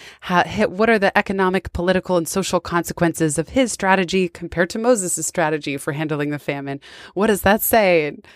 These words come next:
it's very interesting stuff. And then I'm taking Mysticism and Revolutionary Social Change, another favorite. I'm just loving, every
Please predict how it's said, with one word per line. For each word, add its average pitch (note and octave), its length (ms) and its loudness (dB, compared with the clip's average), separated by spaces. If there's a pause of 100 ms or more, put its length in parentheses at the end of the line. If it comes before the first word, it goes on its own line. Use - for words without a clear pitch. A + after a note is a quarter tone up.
(240)
it's - 140 -14 (160)
very D#4 300 6
interesting E3+ 540 -2
stuff. D#3 380 0 (580)
And G3 160 4
then G3+ 100 0
I'm F#3+ 220 0
taking F3 560 0 (140)
Mysticism G3 800 -2
and E3 120 0
Revolutionary F3 720 2
Social D#3+ 400 -2
Change, D#3 680 -2 (400)
another E3+ 340 4
favorite. D#3 580 0
I'm D#3 140 -2
just D3+ 380 -8
loving, D3 480 -2 (400)
every F3 540 4